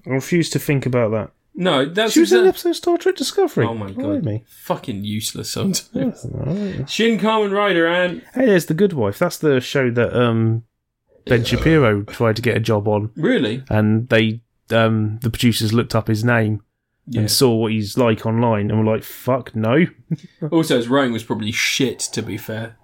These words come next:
Speaker 1: Yeah.
Speaker 2: Liam Hemsworth's in Triangle.
Speaker 1: Liam Hemsworth. Oh, they got the wrong Hemsworth in that film
Speaker 2: They
Speaker 1: back
Speaker 2: got
Speaker 1: then.
Speaker 2: the other Hemsworth.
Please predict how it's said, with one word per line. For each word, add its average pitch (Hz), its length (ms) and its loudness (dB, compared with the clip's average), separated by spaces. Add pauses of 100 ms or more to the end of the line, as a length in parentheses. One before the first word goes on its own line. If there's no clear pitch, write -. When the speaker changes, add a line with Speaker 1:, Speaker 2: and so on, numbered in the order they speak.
Speaker 1:
Yeah. 113 300 2 (1000)
Speaker 2:
Liam 208 300 4
Hemsworth's 180 580 2
in 113 300 -4 (140)
Triangle. 117 640 0 (600)
Speaker 1:
Liam 185 240 2
Hemsworth. 190 480 0
Oh, 160 80 2
they 160 80 -4
got 180 100 0
the 170 80 2
wrong 175 180 2
Hemsworth 151 440 0
in 175 60 -2
that 190 160 0
film 113 220 0
Speaker 2:
They - 20 -4
Speaker 1:
back 127 140 0
Speaker 2:
got 160 40 0
Speaker 1:
then. 160 140 2
Speaker 2:
the 127 60 0
other 123 120 -4
Hemsworth. 147 460 -8